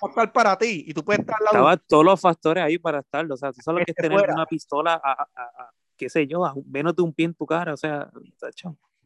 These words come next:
Speaker 1: No, y yo les voy a compartir una foto, una vez culminemos la producción de hoy, les voy a compartir una foto. Este, a B B C Mundo le, le, le logró tirar una foto a la vicepresidenta, este, el día después de ese atentado, y ella se veía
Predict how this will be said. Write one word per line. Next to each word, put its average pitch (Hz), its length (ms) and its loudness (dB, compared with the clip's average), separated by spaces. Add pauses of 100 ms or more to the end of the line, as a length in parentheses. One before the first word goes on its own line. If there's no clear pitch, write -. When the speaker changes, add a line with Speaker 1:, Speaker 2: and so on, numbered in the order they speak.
Speaker 1:
No, 202 260 2
y 190 220 -2
yo 165 100 2
les 190 100 2
voy 247 100 0
a - 20 2
compartir 226 380 -4
una 220 140 -2
foto, 202 280 -2
una 151 140 -2
vez 175 180 -2
culminemos 175 480 -2
la 175 80 2
producción 170 340 -6
de 175 60 -2
hoy, 175 80 0
les 165 80 0
voy 143 60 -4
a - 20 -20
compartir 175 340 -12
una 180 160 -6
foto. 156 400 -14 (320)
Este, 98 400 -20
a 90 180 -10 (540)
B 135 160 -12
B 127 100 -10
C 135 140 -10
Mundo 190 260 -8
le, 139 140 -4
le, 113 300 -10
le 113 200 -10
logró 110 280 -8
tirar 147 220 -12
una 147 160 -10
foto 147 420 -10
a 110 100 -8
la 95 80 -8
vicepresidenta, 113 920 -18 (360)
este, 101 300 -20
el 95 180 -20
día 175 180 -8
después 170 680 -12
de 131 100 -18
ese 156 100 -12
atentado, 151 560 -8
y 120 160 -16
ella 131 160 -8
se 139 180 -14
veía 131 400 -10